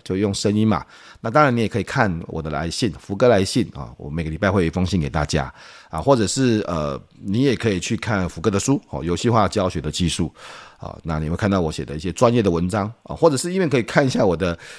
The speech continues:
线上课程教学的技术线上课程，在海科教育这样子哦。那做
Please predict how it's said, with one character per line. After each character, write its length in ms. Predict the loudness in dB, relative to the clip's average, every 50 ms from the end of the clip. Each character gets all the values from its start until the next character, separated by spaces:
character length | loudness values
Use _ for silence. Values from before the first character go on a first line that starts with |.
| -16
线 140 | 0 0 2
上 100 | 2 4
课 120 | 4 2 2
程 180 | 2 -2 -2
教 180 | 2 4 4 4
学 120 | 4 2
的 80 | 0 0
技 100 | -2 -2
术 100 | -2 -2
线 160 | 0 2 2
上 140 | 2 2 2
课 80 | 0
程， 180 | 0 -2 -2 -4 -2
在 120 | -2 -2
海 160 | 0 -2 -4 -6
科 180 | -4 -4 -6 -4
教 240 | -2 0 -2 -2 -2
育 80 | -6 -10
这 80 | -10
样 140 | -12 -12 -12
子 140 | -14 -16 -18
哦。 100 | -20 -20 -20 _ _
那 160 | -2 -2 -2 -2 -6 _
做 200 | 2 2 2 2